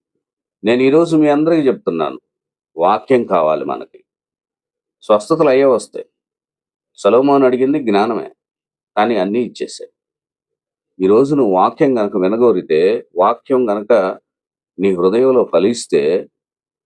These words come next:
దేవుడు నీ ప్రతి అవసరతను తీరుస్తాడు. ఆయనకు తెలుసు కదా మనం ఏ అవసరతలో ఉన్నామో. మనం అడగకముందే ఆయనకు తెలుసు. కనుక స్వస్థతలన్నీ పరిగెత్తొద్దు, అక్కడేదో అద్భుతాలు జరుగుతున్నాయని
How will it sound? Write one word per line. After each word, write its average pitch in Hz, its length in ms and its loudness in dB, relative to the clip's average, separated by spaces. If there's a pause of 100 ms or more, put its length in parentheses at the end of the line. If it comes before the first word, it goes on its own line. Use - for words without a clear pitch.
(120)
దేవుడు 101 560 0
నీ 104 140 0
ప్రతి 98 360 -2
అవసరతను 127 500 -4
తీరుస్తాడు. - 580 -8 (520)
ఆయనకు 92 220 -2
తెలుసు 123 380 -2
కదా 80 300 0
మనం 90 260 -2
ఏ 98 40 0
అవసరతలో 107 640 0
ఉన్నామో. 65 360 -8 (480)
మనం 107 220 0
అడగకముందే 175 600 2
ఆయనకు 123 220 2
తెలుసు. 78 400 -8 (380)
కనుక 135 180 0
స్వస్థతలన్నీ 156 680 0
పరిగెత్తొద్దు, - 600 -2 (880)
అక్కడేదో 156 360 2
అద్భుతాలు 147 460 2
జరుగుతున్నాయని 139 880 0